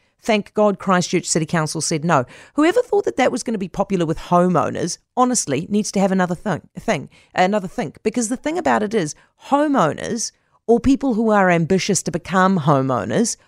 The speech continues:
will account for a lot of National's support base. So they only annoyed their own voters.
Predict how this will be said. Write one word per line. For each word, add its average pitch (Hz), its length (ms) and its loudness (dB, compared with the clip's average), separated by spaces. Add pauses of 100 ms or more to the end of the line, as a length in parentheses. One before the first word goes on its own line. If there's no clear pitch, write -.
(160)
will 247 240 2
account 247 400 -2
for 247 160 0
a 226 60 4
lot 226 240 0
of 170 140 -6
National's 156 500 -2
support - 480 -6
base. - 300 -2 (240)
So 226 260 2
they 220 200 2
only 220 300 0
annoyed 165 340 0
their 170 160 2
own 170 180 2
voters. 170 400 2